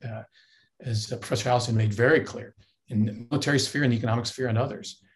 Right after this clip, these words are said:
that we, we need to gird up and we need to remember, uh, what great power competition is about and get busy.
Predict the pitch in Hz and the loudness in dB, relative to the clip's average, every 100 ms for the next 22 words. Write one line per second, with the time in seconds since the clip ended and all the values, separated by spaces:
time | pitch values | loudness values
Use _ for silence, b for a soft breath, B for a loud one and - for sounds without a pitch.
0 | b - - 123 120 123 120 123 110 120 | b -8 -4 -2 2 4 4 2 0 2
1 | 107 113 - - 117 107 107 104 104 104 | 4 4 2 -6 -4 0 2 0 0 2
2 | 151 - - - - - 110 104 104 123 | 2 0 -6 -14 -14 -10 -6 -6 -4 -4
3 | 110 107 101 113 104 123 - 107 101 135 | -4 -4 -4 -4 -6 -8 -10 -8 -2 0
4 | 196 - b b b - 110 98 - 107 | 0 -4 b b b -6 -4 -2 -4 -6
5 | 104 110 - - | -2 -2 -2 -10